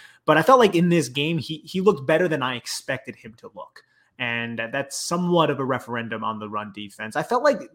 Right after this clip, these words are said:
though, in terms of the run defense, they were executing their assignments, but then he would bounce outside to the contained defender, and the contained defender, whether it be Trent Harris or whether it was a secondary piece coming down, didn't always make the tackle, whether that was Logan Ryan or Adoree Jackson,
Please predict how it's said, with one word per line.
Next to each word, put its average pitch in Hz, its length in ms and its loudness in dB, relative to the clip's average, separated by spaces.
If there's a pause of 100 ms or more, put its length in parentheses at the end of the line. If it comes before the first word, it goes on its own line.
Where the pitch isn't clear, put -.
(180)
though, 170 280 0
in 147 460 -12
terms 247 240 0
of 185 40 0
the 165 100 0
run 180 140 0
defense, 147 340 -4
they 151 80 -2
were 214 180 0
executing 190 460 -6
their 143 140 -2
assignments, 127 580 -6 (220)
but 135 80 -10
then 202 100 0
he 202 120 2
would 196 140 -2
bounce 185 300 0
outside 156 460 2
to - 80 -16
the 143 80 -8
contained 147 420 -6
defender, 117 380 -6
and 117 100 -8
the - 20 -12
contained 165 380 -6
defender, 127 320 -8
whether 127 240 -6
it 123 140 -8
be 127 200 -8 (200)
Trent - 340 -8
Harris 190 460 -2 (220)
or 139 60 -4
whether 131 260 0
it 123 40 -4
was 123 160 -6
a 113 60 -12
secondary 143 560 -4
piece 147 240 -8
coming 131 280 -8
down, 131 300 -4
didn't 202 220 -8
always 196 560 -6
make 156 260 -4
the 165 60 -10
tackle, 147 400 0
whether 123 180 -6
that 123 180 -6
was 123 140 -16
Logan 113 240 -8
Ryan 196 420 0 (280)
or 127 120 -4
Adoree 113 360 -8
Jackson, 165 560 -2